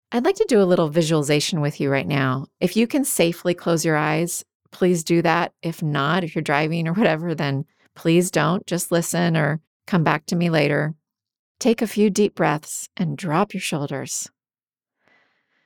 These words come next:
Focus on your belly or your chest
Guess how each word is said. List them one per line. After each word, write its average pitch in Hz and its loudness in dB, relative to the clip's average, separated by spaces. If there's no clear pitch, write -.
Focus - 0
on 214 4
your 214 4
belly 147 0
or 190 -2
your 151 0
chest - -2